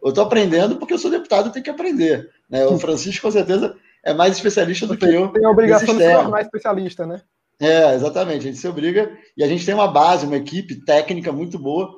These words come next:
Speaker 1: que ajuda a gente nessas questões. Mas aí, pra, aí, pra concluir,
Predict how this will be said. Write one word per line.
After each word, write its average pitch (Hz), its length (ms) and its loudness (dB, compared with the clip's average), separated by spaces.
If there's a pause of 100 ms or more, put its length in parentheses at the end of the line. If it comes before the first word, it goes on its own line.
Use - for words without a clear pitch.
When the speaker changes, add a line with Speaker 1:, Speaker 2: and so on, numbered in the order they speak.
(240)
Speaker 1:
que - 80 -2
ajuda 160 280 2
a 165 60 4
gente 151 540 -2 (160)
nessas 156 360 -2
questões. 147 560 0 (460)
Mas 165 300 0
aí, 202 100 6
pra, 196 240 -6
aí, 156 80 2
pra 165 140 0
concluir, 165 600 -2